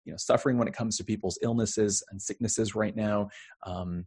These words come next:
you know, financially, a lot of people are struggling and worrying about where it's all gonna come from. And it really takes me back to the end of two thousand eight, end of two thousand nine, where I felt, um,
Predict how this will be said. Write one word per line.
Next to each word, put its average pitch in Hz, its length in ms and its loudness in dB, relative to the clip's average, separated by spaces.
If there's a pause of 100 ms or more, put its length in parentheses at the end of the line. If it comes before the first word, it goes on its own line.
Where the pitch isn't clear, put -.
you 95 100 -6
know, 82 60 -6
financially, 120 600 2
a 110 60 4
lot 104 160 4
of 110 60 -4
people 110 260 -4
are 92 40 0
struggling 107 460 2
and 92 100 0
worrying 117 320 2
about 98 200 2
where 104 140 2
it's - 140 -6
all 98 100 -2
gonna 98 180 -6 (100)
come 156 140 -8
from. 92 340 -4 (440)
And 147 80 4
it - 80 2
really 180 180 8
takes - 240 2
me 135 100 6
back 107 200 8
to - 60 -12
the 104 120 6
end 101 120 4
of 98 60 2
two 113 120 -2
thousand 90 280 2
eight, 95 140 0 (160)
end 104 80 2
of 92 80 -2
two - 120 -6
thousand 92 280 2
nine, 90 340 -2
where 92 460 -2 (380)
I 107 160 6
felt, 101 340 4 (400)
um, 85 460 -4